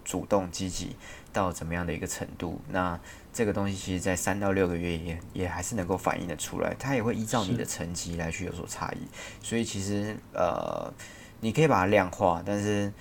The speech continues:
Speaker 1: 他可能会去依照当时你去定义这个角色应该有的状况，你会有一种期待给他，然后你也会跟他沟通过程中确认说他到底可不可以达成这样。
Speaker 2: 嗯。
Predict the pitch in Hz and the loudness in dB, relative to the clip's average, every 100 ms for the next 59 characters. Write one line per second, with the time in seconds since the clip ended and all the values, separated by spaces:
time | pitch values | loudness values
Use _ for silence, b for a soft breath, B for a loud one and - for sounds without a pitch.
0 | b - 117 110 110 85 95 98 - - | b -6 4 4 4 2 2 0 -2 -2
1 | 104 95 101 104 98 87 95 98 95 90 | 0 2 2 6 6 6 0 0 0 -2
2 | 82 - 92 90 80 - 117 101 95 95 | -2 -2 0 0 -4 -4 0 0 0 0
3 | 92 - - - 92 82 - 95 95 92 | 0 0 -2 0 -2 -2 -4 0 2 2
4 | 92 95 90 101 80 85 92 71 55 53 | 0 -2 -2 0 -2 0 -2 -2 -6 -4
5 | - 50 - - - - 87 82 - - | -6 -8 -8 -6 -6 2 2 2 -4 -6
6 | - - B B B 98 98 92 92 117 | -6 -6 B B B -4 0 -2 0 2
7 | 110 92 98 101 95 98 87 82 87 90 | 2 4 0 0 -2 -2 -2 -2 -2 -2
8 | 113 95 87 87 101 98 104 90 90 85 | 2 2 2 -2 -4 0 0 0 0 0
9 | 82 87 - - - - - | 2 0 0 -8 -4 -4 -4